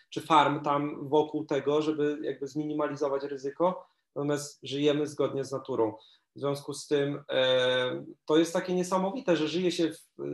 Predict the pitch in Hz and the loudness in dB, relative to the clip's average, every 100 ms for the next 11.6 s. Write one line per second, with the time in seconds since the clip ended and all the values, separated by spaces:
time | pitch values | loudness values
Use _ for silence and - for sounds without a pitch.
0 | 143 143 - - 156 160 160 196 190 175 | -8 -10 -18 -2 2 4 4 0 0 0
1 | 165 160 156 151 - 131 135 156 - _ | 2 4 2 0 0 2 2 0 -10 _
2 | _ _ - 123 127 131 156 151 170 156 | _ _ 0 2 2 0 -2 2 4 4
3 | - - _ - 165 160 185 - 160 170 | 0 -12 _ 2 2 2 0 0 4 8
4 | 220 160 160 135 156 156 160 156 160 156 | 8 8 6 6 6 4 4 4 4 6
5 | 170 165 - 143 139 147 139 139 135 - | 6 4 0 -2 -2 -2 2 2 2 0
6 | 135 123 120 123 147 - _ _ _ - | 0 0 0 -2 -2 -6 _ _ _ -2
7 | 156 156 151 151 151 160 147 147 143 147 | 2 4 4 2 4 2 2 -2 0 -2
8 | 147 139 131 135 - 147 143 139 139 135 | 0 -2 -2 -6 -4 -2 2 2 2 0
9 | 143 139 139 127 135 135 135 131 - 143 | -4 -2 -2 0 0 0 -2 -4 -6 -8
10 | 127 131 139 131 139 139 135 127 - 131 | -4 -4 -2 -4 -4 -4 -2 -2 -2 -4
11 | 160 147 131 127 131 156 | -4 -6 -4 0 0 0